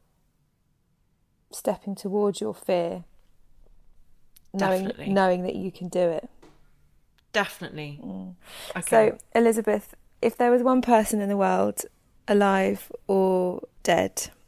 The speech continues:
Speaker 1: who you would like to be proud of you, who would that be?
Speaker 2: Oh my gosh.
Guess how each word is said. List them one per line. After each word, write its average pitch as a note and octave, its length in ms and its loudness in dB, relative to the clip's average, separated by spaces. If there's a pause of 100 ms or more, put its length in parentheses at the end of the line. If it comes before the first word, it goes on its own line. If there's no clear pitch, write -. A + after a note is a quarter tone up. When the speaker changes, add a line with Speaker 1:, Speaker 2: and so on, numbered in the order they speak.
(160)
Speaker 1:
who G3+ 120 -2
you G#3 120 4
would G3+ 120 0
like G3+ 180 0
to - 80 -6
be G3+ 120 -2
proud F#3 300 -2
of F3+ 120 -8
you, F#3 360 -2
who G3+ 100 -2
would F#3+ 140 -2
that G3+ 200 -8
be? F#3 300 -4 (640)
Speaker 2:
Oh C#4 160 -6
my G#3 180 -4
gosh. A3 680 -8